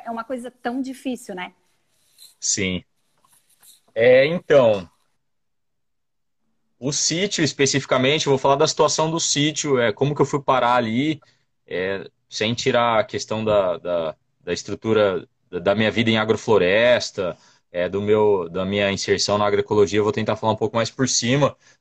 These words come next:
Speaker 2: depois a gente pode entrar nisso daí se precisar.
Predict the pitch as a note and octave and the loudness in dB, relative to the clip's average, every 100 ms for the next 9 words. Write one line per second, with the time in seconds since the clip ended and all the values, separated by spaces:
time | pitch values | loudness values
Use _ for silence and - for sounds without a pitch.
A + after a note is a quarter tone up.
0 | - F#2 G#2+ A2 A#2 - A#2 A#2 A#2+ B2 | -16 -4 -2 -2 -2 2 2 2 0 2
1 | A#2+ A#2+ - A#2 A#2 A2 - - A#2+ - | 2 0 -2 2 2 0 -6 -8 -8 -4
2 | A#2+ A2 G2 | 0 0 0